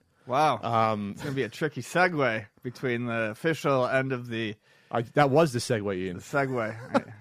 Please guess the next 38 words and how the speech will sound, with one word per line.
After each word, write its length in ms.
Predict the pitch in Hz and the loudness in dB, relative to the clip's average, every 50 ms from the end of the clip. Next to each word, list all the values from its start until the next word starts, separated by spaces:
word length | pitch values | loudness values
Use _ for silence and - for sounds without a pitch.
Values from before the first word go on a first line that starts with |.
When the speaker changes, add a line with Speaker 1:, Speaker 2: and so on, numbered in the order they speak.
| - - | -12 -8
Speaker 2:
<laughs> 40 | 131 | -6
Speaker 1:
yeah. 100 | 117 113 | -4 0
Speaker 2:
So, 260 | 107 202 202 208 202 | 4 6 8 8 6
player, 360 | - - 214 233 254 277 262 | 4 2 4 4 4 4 4
this 200 | 185 208 233 - | 0 -2 -4 -4
is, 80 | 233 - | -6 0
came 180 | - 240 226 | 0 2 4
out 140 | 233 226 - | 4 2 2
today. 300 | - 220 202 233 254 233 | 2 2 4 6 6 6
It's, 220 | 165 143 143 127 156 | 6 4 2 0 -2
it's 320 | 156 - - 151 147 - | -4 -4 -4 -6 0 2
online. 560 | 170 165 175 185 185 190 208 214 214 175 127 - _ _ _ _ _ | 2 2 4 4 2 2 2 2 2 0 -2 -6 _ _ _ _ _
Uh, 220 | 151 147 151 156 151 | -8 -6 -4 -4 -4
it's 320 | 147 143 139 127 143 127 - | -6 -8 -8 -8 -6 -4 0
online 480 | 151 156 165 160 160 165 180 180 170 135 | 0 0 2 2 2 4 4 4 2 2
or 120 | 120 123 | 0 0
late 200 | 110 127 131 - | 2 0 0 0
last 260 | - 139 139 131 - | 0 0 0 0 0
night. 240 | 127 123 123 120 - _ _ - - - - _ _ _ - | 0 0 0 0 -2 _ _ -20 -20 -20 -20 _ _ _ -2
Um, 460 | 110 110 113 113 113 113 113 107 - - _ _ _ _ _ _ _ _ _ _ _ _ _ _ _ _ _ _ _ _ _ _ _ - | 0 2 2 2 2 0 -2 -6 -8 -12 _ _ _ _ _ _ _ _ _ _ _ _ _ _ _ _ _ _ _ _ _ _ _ -10
the, 320 | - 117 123 127 127 127 | -4 -2 0 2 0 0
the 220 | 107 117 123 123 120 | 0 0 0 0 -2
expansion 500 | 110 - - 175 196 226 214 - 220 208 | -4 -2 -2 0 0 0 0 0 -2 0
pack 300 | 202 202 190 196 - 208 | 4 4 4 4 4 0
is 80 | 185 196 | 0 2
online. 380 | 185 190 185 175 151 151 160 170 | 2 2 2 2 2 2 2 2
Remember 260 | 160 165 175 180 185 | 0 0 0 0 -2
what 100 | 196 185 | -2 0
that 160 | 220 208 180 | 0 0 2
is. 280 | 143 127 151 170 - - _ _ _ _ _ _ _ _ _ | 2 0 0 -2 -6 -14 _ _ _ _ _ _ _ _ _
Fifty 260 | 160 170 - - 208 | -2 -2 -2 2 6
dollars 560 | 208 196 196 196 202 214 233 233 - - - - _ _ _ _ _ _ _ _ | 6 8 8 8 6 4 2 0 -2 -8 -12 -16 _ _ _ _ _ _ _ _
a 60 | 165 190 | 0 0
year 380 | 208 185 170 170 165 196 202 - _ _ _ _ _ _ _ _ _ _ | 2 4 4 4 4 2 0 -4 _ _ _ _ _ _ _ _ _ _
to 60 | - 117 | -6 0
get 160 | 131 131 - | 0 0 2
your 120 | 127 127 | 0 -4
previous 600 | 113 - - 170 190 190 196 190 185 - - - | -4 -2 -2 -2 0 0 0 0 0 0 -2 -10